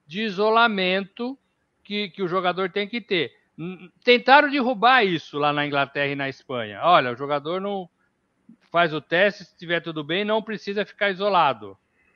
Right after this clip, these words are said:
Mas os países, os ministérios da saúde de lá,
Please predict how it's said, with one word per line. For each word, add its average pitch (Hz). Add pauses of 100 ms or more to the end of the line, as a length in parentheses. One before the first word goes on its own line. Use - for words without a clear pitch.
(180)
Mas 139
os 147
países, 180
os 135
ministérios 131
da 131
saúde 120
de 120
lá, 139